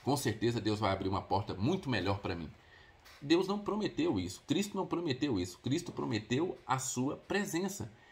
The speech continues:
E é bem possível que se você se desleixar de outras áreas da sua vida pra evangelizar, é bem provável que você vai ter problema nessas áreas, ok? Dessas outras áreas que você deixou.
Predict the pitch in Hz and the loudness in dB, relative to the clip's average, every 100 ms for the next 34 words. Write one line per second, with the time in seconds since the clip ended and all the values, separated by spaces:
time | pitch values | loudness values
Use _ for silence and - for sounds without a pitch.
0 | - 135 131 175 269 - 135 170 202 120 | -4 4 6 6 4 0 -2 -2 2 2
1 | - - 120 120 135 127 - 107 156 185 | 0 -2 0 0 0 -2 -4 2 2 2
2 | 156 117 - 170 196 180 135 165 143 107 | 0 0 0 4 6 6 2 0 0 0
3 | 113 117 101 98 - 92 87 90 - - | 4 4 4 0 0 -2 0 -4 -4 -12
4 | - - - - - 190 160 123 113 104 | -20 -20 -2 6 8 8 6 4 0 0
5 | 92 87 104 156 - - - - 120 175 | -2 -2 4 4 4 -2 -12 -2 4 4
6 | 226 214 143 165 190 180 208 214 196 196 | 4 2 4 4 0 -4 -4 -4 -4 -4
7 | 202 214 139 175 208 113 104 92 95 82 | -2 -2 0 -2 -2 -2 -2 -2 0 0
8 | - - - - - - - - 82 113 | 0 -8 -14 -20 -20 -20 -16 -10 0 2
9 | 135 - - 104 107 101 123 147 107 104 | 2 -2 -2 0 0 0 0 2 0 0
10 | 92 95 - 85 90 - 92 92 85 67 | 0 -2 -6 -6 -6 -4 -4 -4 -4 -8